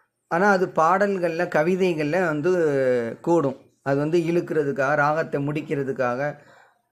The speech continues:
ராகம் இழுப்பதற்காக அது பயன்படுத்துறாங்க.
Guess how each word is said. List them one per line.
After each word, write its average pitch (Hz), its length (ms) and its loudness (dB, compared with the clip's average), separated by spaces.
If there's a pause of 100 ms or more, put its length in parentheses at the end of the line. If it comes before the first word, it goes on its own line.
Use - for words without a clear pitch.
ராகம் 160 460 0
இழுப்பதற்காக 139 840 -4
அது 170 320 -2
பயன்படுத்துறாங்க. 135 760 -2